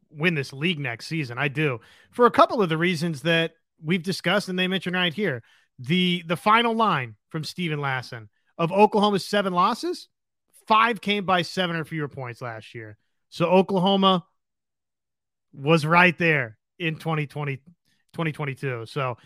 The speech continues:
you're not that far away. They, uh, they mentioned the return of Dylan Gabriel,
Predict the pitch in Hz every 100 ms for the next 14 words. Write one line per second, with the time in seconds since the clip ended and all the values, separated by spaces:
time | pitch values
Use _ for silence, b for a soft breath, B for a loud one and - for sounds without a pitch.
0 | b b 170 202 196 196 165 180 175 165
1 | 156 _ - 151 160 160 131 b b -
2 | 185 202 190 175 165 190 196 196 - 196
3 | 190 185 _ _ - 131 165 160 160 156
4 | 175 185 165 170 170 151 170 170 170 170
5 | 165